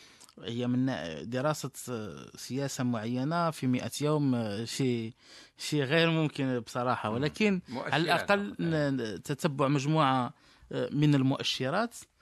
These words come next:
Speaker 1: آه، التي، التي أورد-، التي وردت في الحملة الانتخابية أو الوعود الانتخابية التي، آه، تحدث عنها جو بايدن في حملة، في، في الحملة الانتخابية، وانطلاق،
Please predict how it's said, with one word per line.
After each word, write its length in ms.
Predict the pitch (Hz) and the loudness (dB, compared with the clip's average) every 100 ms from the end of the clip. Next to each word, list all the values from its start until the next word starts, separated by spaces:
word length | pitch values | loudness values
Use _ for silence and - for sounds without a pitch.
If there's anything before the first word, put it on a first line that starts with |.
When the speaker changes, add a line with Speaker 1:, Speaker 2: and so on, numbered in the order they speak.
| _ - - - _ | _ -20 -20 -20 _
Speaker 1:
آه، 440 | - 131 127 120 - - | -6 -4 -2 -4 -6 -8
التي، 760 | 131 139 147 - 208 202 175 - _ _ _ _ _ _ _ _ _ _ - - | -4 -4 -4 -2 -2 0 -2 -8 _ _ _ _ _ _ _ _ _ _ -18 -8
التي 440 | 131 139 - 160 - | -4 -4 -2 -2 2
أورد-، 360 | 147 143 131 | 4 4 4
التي 640 | 151 - 131 139 - 170 151 | 0 -2 0 -2 0 0 4
وردت 540 | 139 165 151 135 151 | 6 6 6 4 -2
في 320 | - 143 143 | -2 -2 -2
الحملة 420 | 127 123 151 135 127 | -2 -2 0 0 0
الانتخابية 640 | 123 117 117 120 117 135 | -4 -6 -8 -8 -4 -4
أو 140 | - 123 | -4 -6
الوعود 320 | 117 131 127 | -4 -4 -4
الانتخابية 580 | 117 120 - 113 120 151 | -8 -8 -8 -6 -4 -4
التي، 400 | 131 - 156 170 - - - - | -6 -6 -6 -8 -18 -20 -16 -4
آه، 180 | 127 117 | -2 -2
تحدث 480 | - - 147 135 | -4 -6 -6 -6
عنها 1040 | 120 117 120 120 113 104 98 95 71 71 - | -4 -4 -4 -4 -4 -4 -6 -8 -12 -14 -14
جو 140 | 113 | -10
بايدن 400 | 117 123 147 196 | -6 -6 -4 -4
في 380 | 180 - 143 127 | -4 -4 -4 -4
حملة، 280 | - 127 127 | -6 -6 -6
في، 800 | - 127 - - 117 107 95 71 | -8 -10 -10 -8 -8 -8 -10 -12
في 100 | - | -10
الحملة 340 | 113 123 117 | -8 -4 -4
الانتخابية، 720 | 117 117 117 110 107 131 214 277 - - - - | -6 -8 -10 -10 -8 -4 -4 -6 -12 -20 -16 0
وانطلاق، 1080 | 170 214 - - 160 151 165 214 220 - | 6 6 4 -2 -2 2 4 4 2 -4